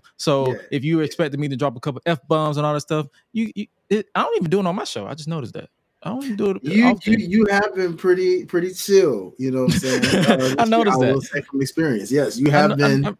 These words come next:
Speaker 1: I noticed that. And it's more so as we're, we're, we're getting older. Like, everything doesn't have to be loud and, and vulgar and profane inducing. It's like, if you
Speaker 2: Sure.
Speaker 1: read a book and read a dictionary, you can actually evolve your vocabulary.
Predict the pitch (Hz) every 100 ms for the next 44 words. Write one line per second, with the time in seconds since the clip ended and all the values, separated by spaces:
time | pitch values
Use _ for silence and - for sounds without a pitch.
0 | _ _ 160 185 202 147 139 101 143 165
1 | 196 208 220 226 214 208 190 175 170 160
2 | 151 135 139 175 - 175 185 175 202 -
3 | 208 175 120 101 101 113 143 127 107 107
4 | _ 160 175 170 180 165 151 156 139 135
5 | 117 113 120 120 117 110 104 _ - 113
6 | 110 107 101 107 _ _ 110 123 135 120
7 | 123 113 107 104 - 101 - 110 110 107
8 | 107 104 104 - _ - 120 104 110 110
9 | 120 117 123 120 - - 139 135 185 165
10 | 180 123 117 151 139 127 135 139 131 135
11 | 127 127 127 127 147 - 127 131 - 123
12 | 123 123 110 127 123 113 110 107 123 120
13 | 117 104 104 - 139 113 82 -